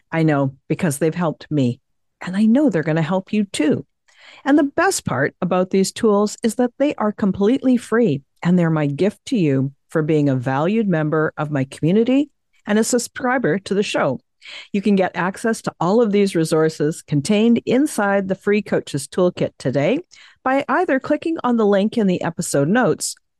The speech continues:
or texting the word coach to one eight four four two four six six two five nine. Go ahead and register today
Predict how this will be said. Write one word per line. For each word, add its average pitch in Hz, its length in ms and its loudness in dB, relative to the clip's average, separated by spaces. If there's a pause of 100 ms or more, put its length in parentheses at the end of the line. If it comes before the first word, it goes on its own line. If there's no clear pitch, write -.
(120)
or 247 100 0
texting 349 560 0
the 302 80 4
word 160 300 2
coach - 600 -2
to 202 100 0
one 202 280 2 (100)
eight - 240 0
four - 280 0
four 139 400 -2 (460)
two 240 180 2
four 143 240 -2
six - 640 -4
six - 420 -2
two 151 360 2 (140)
five 143 420 -2
nine. 120 420 -2 (400)
Go 220 160 2
ahead 202 240 2
and 170 100 -2
register 151 460 0
today 190 460 -2